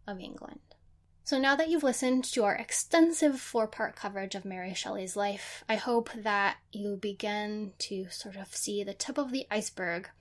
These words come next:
of what a complex woman and artist Mary Shelley was. Despite what you may have heard, despite what these obituaries insinuate,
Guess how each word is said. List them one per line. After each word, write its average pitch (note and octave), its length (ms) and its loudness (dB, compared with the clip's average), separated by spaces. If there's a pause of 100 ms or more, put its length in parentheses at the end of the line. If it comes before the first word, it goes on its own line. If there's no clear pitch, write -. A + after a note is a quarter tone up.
(160)
of G3+ 140 -10
what G3 100 -6
a G3 60 -6
complex A3+ 920 -2 (160)
woman A3 480 2
and G3+ 240 -6
artist F#3 580 -4
Mary F#3+ 260 -8
Shelley - 300 -6
was. - 640 -6 (440)
Despite C#4 500 0
what A#3 280 -2
you G#3+ 80 -4
may G3 160 -6
have - 220 -12
heard, D4 520 4 (300)
despite F3+ 480 -4
what F#3 160 -10
these F3+ 180 -8
obituaries A#3 800 2
insinuate, B3 840 0